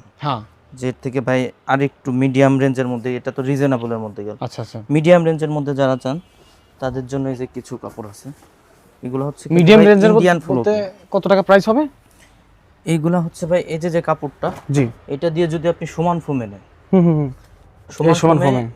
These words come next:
Speaker 2: এই কাপড় দিয়ে দশ পিচের এক সেটের দাম পড়বে only চার হাজার পাঁচশো টাকা।
Speaker 1: চার হাজার পাঁচশো টাকা সমান তার জন্য।
Speaker 2: চার হাজার পাঁচশো টাকা সমান ফোমের জন্য।
Speaker 1: আচ্ছা।
Speaker 2: ডিজাইন ফোমের জন্য নিলে দাম পড়বে ছয় হাজার পাঁচশো টাকা।
Speaker 1: ছয় হাজার পাঁচশো টাকা।
Speaker 2: ছয় হাজার পাঁচশো
Speaker 1: দুইশ,
Speaker 2: টাকা।
Speaker 1: মানে দুই হাজার টাকা কম বেশি?
Speaker 2: দুই হাজার টাকা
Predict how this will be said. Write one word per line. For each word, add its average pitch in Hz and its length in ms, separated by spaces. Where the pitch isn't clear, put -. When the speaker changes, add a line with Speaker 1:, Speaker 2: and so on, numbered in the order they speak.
Speaker 2:
এই 160 60
কাপড় 160 280
দিয়ে 156 180
দশ 151 180
পিচের 156 280
এক - 100
সেটের 156 280
দাম 160 160
পড়বে 156 260
only 151 220
চার 147 180
হাজার 127 240
পাঁচশো - 280
টাকা। - 200
Speaker 1:
চার 160 140
হাজার 151 180
পাঁচশো 127 200
টাকা 180 160
সমান 160 100
তার 151 100
জন্য। 147 60
Speaker 2:
চার 127 100
হাজার 117 160
পাঁচশো 151 260
টাকা 170 120
সমান 156 260
ফোমের 160 280
জন্য। 175 160
Speaker 1:
আচ্ছা। 117 180
Speaker 2:
ডিজাইন 165 340
ফোমের 185 280
জন্য 185 120
নিলে 180 320
দাম 170 160
পড়বে 175 200
ছয় 160 140
হাজার 131 200
পাঁচশো - 200
টাকা। - 100
Speaker 1:
ছয় 147 120
হাজার 131 200
পাঁচশো 110 260
টাকা। 113 140
Speaker 2:
ছয় 151 160
হাজার 127 200
পাঁচশো 147 200
Speaker 1:
দুইশ, 160 140
Speaker 2:
টাকা। - 100
Speaker 1:
মানে 180 160
দুই 175 140
হাজার 185 200
টাকা 196 180
কম 156 140
বেশি? 123 160
Speaker 2:
দুই 156 100
হাজার 127 220
টাকা 117 120